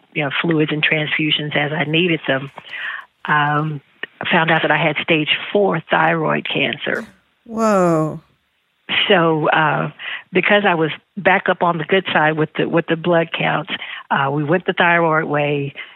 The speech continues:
Speaker 1: took out the thyroid. There were, uh, forty-two cancerous, uh, lymph nodes in there. And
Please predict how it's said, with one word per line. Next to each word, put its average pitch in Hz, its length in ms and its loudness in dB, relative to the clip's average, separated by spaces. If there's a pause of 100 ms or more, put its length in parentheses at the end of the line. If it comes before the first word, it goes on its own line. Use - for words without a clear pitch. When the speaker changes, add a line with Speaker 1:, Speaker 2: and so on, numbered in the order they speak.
(240)
Speaker 1:
took 180 220 0
out 175 160 2
the 185 100 0
thyroid. 156 680 2
There 143 180 -2
were, 143 340 -4 (100)
uh, 135 380 -6 (220)
forty-two 180 420 2
cancerous, 175 600 0 (340)
uh, 139 180 2
lymph 175 320 0
nodes 165 320 2
in 156 200 0
there. 143 460 -2 (640)
And 160 600 2